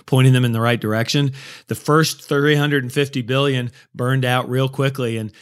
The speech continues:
as I'm speaking tonight, it looks like there's ab-, about another four hundred billion that's in Congress that's gonna be quickly approved. My guess is that money goes quickly too,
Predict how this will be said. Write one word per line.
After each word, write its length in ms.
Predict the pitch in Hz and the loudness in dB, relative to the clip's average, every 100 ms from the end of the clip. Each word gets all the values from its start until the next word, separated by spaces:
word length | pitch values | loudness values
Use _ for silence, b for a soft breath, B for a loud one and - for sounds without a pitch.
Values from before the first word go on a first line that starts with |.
| B | B
as 220 | 120 123 | -4 -2
I'm 160 | 131 123 | 0 -2
speaking 540 | - - 156 147 139 | -4 0 0 2 -2
tonight, 320 | 127 123 135 | -2 0 0
it 40 | 123 | 0
looks 260 | 123 123 | -4 -4
like 200 | 127 117 | -4 -4
there's 180 | 120 117 | -4 -6
ab-, 80 | 104 | -6
about 340 | 110 110 123 | -8 -2 0
another 280 | 120 120 120 | 0 0 -2
four 240 | - 131 131 | -2 0 2
hundred 240 | 127 117 | 2 0
billion 320 | 117 117 117 | -2 0 0
that's 320 | 110 - - | -4 -6 -8
in 160 | 113 113 | -8 -6
Congress 420 | 131 120 120 120 | -4 -2 -2 -4
that's 140 | 113 - | -6 -6
gonna 160 | 117 | -6
be 120 | 110 | -6
quickly 380 | 107 123 113 113 | -6 -6 -6 -6
approved. 480 | 101 - 123 117 101 B - | -6 -2 0 -2 -4 B -8
My 140 | 117 | -2
guess 260 | 107 131 135 | 0 2 0
is 80 | |
that 160 | 123 123 | 0 0
money 220 | 120 123 | 0 -2
goes 240 | 120 120 - | 0 -2 -2
quickly 340 | 123 - 110 | -6 -4 -6
too, 360 | - 131 131 | 0 4 4